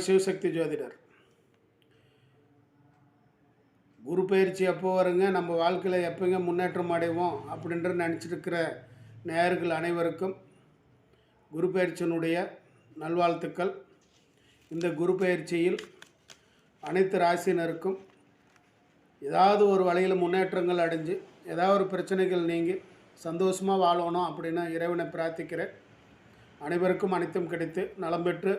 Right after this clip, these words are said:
வாழ்வீராக. சுபஸ்ரீ விசுவாவசு ஆண்டு சித்திரை மாதம் இருபத்தெட்டாம் தேதி ஞாயிற்றுக்கிழமை மதியம் ஒண்ணு இருபத்தி நாலு மணிக்கு மிருகசிரிச நட்சத்திரங்க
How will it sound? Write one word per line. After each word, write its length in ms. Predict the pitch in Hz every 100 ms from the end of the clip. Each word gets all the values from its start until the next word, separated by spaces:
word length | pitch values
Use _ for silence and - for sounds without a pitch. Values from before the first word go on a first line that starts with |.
| -
வாழ்வீராக. 600 | 165 165 170 165 156 151 170 - - _ _ _ _ _ _ _ _ _ _ _ _ _ _ _ _ _ -
சுபஸ்ரீ 480 | 180 202 196 196 208 - - - _ - - - - - - _ _ _ _ _ - - 170
விசுவாவசு 640 | 156 190 196 190 180 196 180 175
ஆண்டு 240 | 170 170 202 - - _ _ -
சித்திரை 300 | 160 202 196 185
மாதம் 300 | 175 180 180
இருபத்தெட்டாம் 600 | 165 185 185 165 175 170 165
தேதி 240 | 165 170 - - 170
ஞாயிற்றுக்கிழமை 720 | 160 190 190 185 180 175 170 160
மதியம் 400 | 160 170 180 185 - _ _ _ _ _ 175
ஒண்ணு 260 | 170 202 190
இருபத்தி 320 | 180 190 196 190
நாலு 180 | 175 165
மணிக்கு 360 | 165 165 - 190 - - _ _ _ -
மிருகசிரிச 680 | 165 185 208 208 208 190 202 180
நட்சத்திரங்க 560 | - 170 - 175 170